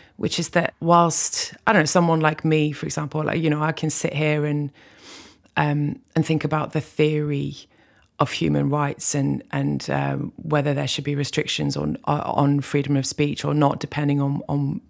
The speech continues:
the, the context or, or whether it includes hate speech and all that kind of stuff. Um,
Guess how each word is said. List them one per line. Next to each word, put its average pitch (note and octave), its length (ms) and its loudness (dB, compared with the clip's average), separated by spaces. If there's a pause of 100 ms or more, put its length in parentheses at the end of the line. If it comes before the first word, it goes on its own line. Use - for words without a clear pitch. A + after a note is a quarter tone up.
the, C#3+ 260 -4
the C3+ 120 -6
context - 680 -2
or, C#3 200 -4
or - 60 -2
whether C#3 280 -2
it C#3 100 -6
includes C#3 400 -4
hate D3+ 240 -4
speech D3+ 300 -6
and D3+ 80 0
all D3 60 0
that D#3 100 -4
kind C#3 100 -6
of C3 60 -6
stuff. - 280 -10 (540)
Um, D3+ 480 2